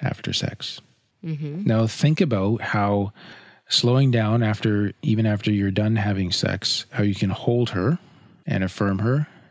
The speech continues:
Speaker 1: and just express your acceptance of her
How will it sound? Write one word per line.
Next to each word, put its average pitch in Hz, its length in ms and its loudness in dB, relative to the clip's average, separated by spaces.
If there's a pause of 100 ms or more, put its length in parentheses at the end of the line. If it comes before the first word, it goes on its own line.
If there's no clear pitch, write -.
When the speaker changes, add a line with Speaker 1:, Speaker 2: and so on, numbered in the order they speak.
Speaker 1:
and 95 220 -2
just - 180 -2
express - 540 0
your 98 120 0
acceptance - 640 -2
of 90 120 -2
her - 260 -4